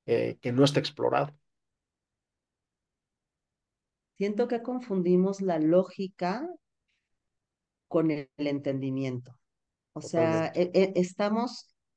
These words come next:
Speaker 2: acostumbrados por la influencia de la sociedad y de la escuela a entender que las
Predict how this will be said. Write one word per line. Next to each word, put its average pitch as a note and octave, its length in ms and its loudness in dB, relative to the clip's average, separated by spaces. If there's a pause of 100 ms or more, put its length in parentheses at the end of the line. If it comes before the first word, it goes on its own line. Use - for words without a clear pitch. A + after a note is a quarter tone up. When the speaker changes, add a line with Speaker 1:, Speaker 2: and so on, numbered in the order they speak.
(160)
Speaker 2:
acostumbrados E3 1500 -2
por D#3+ 200 -2
la D#3+ 60 -2
influencia D#3+ 480 -6
de E3 60 -4
la D3 120 -6
sociedad D#3 440 -8
y F#3 60 -2
de F3 100 -2
la D#3+ 60 -6
escuela D#3+ 600 -6
a D#3+ 140 -6
entender E3+ 460 -4
que G3 100 -6
las F3+ 320 -6